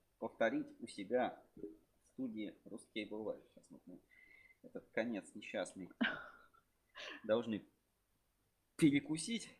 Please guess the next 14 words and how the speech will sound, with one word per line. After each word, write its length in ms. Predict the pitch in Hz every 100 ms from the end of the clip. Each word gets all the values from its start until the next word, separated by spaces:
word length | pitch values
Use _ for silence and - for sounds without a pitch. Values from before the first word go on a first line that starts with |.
| _ _ _ _ _
Плоскогубцами 600 | 107 - 147 156 120 113
достаточно 460 | 107 - 107 - 117
сложно 360 | - 117 90 87
это 140 | -
сделать. 360 | 95 104 73 - _ _ _ _ _ _ _ _ _ _ _ _ _ _ _ _ - _ - _ _ _ _ _ _ _ _ _ _ _ _ _ _
Так. 100 | - 92 92 - - _ _ _ _ _ _ _ _ _ _ _ _ _ _ _ _ _ _ _ _ - - _ _ _ _ _
Ну, 160 | 139 - -
разберем 640 | 131 135 127 110 101 131
все-таки. 480 | - - - - - - - _ _ _ _ _ _ _ _ _ _ _ _
Так, 200 | - -
все, 120 | - 101
кусочек 460 | 123 123 113 -
отгрызли 440 | 104 110 170 180 104
кабеля. 400 | - 95 82